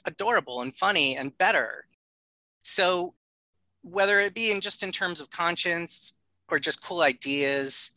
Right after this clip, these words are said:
everybody brought something. And when I think of you, I think of those moments, you know, and that it was important that we do stuff that met everybody's standards and that everybody enjoyed. So whenever folks added stuff, it was always a pleasure. We kept just about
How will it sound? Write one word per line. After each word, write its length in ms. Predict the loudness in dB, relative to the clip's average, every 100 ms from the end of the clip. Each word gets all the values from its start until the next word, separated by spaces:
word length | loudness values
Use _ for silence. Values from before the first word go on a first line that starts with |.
| _ _ _ _ _ _ 2
everybody 540 | 4 6 4 2 0
brought 320 | 2 0 0
something. 480 | -2 -6 -6 -8 -6
And 100 | -6
when 120 | -4
I 80 | -6
think 240 | -6 -10 -10
of 100 | -10
you, 180 | -6
I 80 | -4
think 220 | -6 -10 -14
of 80 | -18 _ -14
those 460 | 0 4 4 2
moments, 540 | -2 -6 -8 -4 0 0
you 80 | -2
know, 400 | -6 -6 -10 _ -2
and 440 | 0 0 -2 -6 2
that 120 | 2
it 40 | 2
was 140 | -4
important 580 | -6 -10 -6 -6 -6 -6
that 200 | -4 -4
we 320 | -6 -12 -14 _ _ _ _ _ -10
do 120 | -4
stuff 320 | 0 0 0 -2
that 120 | -4
met 200 | -4 -6 _ _ -2
everybody's 400 | -2 -2 0 0
standards 580 | -2 -8 -14 -14 -8
and 80 | -8
that 100 | -10 -10
everybody 360 | -10 -10 -12 -12
enjoyed. 540 | -12 -10 -10 -12 -14 _ _ _ -8
So 180 | -6 -2
whenever 340 | 2 2 0 -10
folks 280 | -4 -2 -2 -2
added 340 | 0 0 -2
stuff, 320 | -2 -2 -6
it 80 | -10
was 140 | -8 -4
always 220 | -2 -4
a 60 |
pleasure. 500 | -6 -6 -6 -6 -10 -10
We 80 | -6
kept 380 | -4 -4 -8 -8
just 220 | -8 -2
about 220 | 0